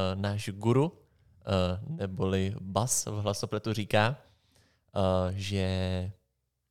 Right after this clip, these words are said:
někde se dočetl, eh, že když existovaly nějaký sbory, třeba v osmnáctém, sedmnáctém století,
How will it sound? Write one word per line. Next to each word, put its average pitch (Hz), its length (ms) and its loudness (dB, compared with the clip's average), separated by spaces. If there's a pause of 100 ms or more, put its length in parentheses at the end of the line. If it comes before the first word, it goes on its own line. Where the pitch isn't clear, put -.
(720)
někde 98 300 -4
se 101 180 2
dočetl, 123 480 -2 (920)
eh, 92 60 -4
že 98 180 -4
když 95 260 -6
existovaly 101 420 0
nějaký 101 300 -2
sbory, 107 520 4
třeba 98 220 -4
v - 80 -10
osmnáctém, 110 640 0
sedmnáctém 104 500 0
století, 117 500 0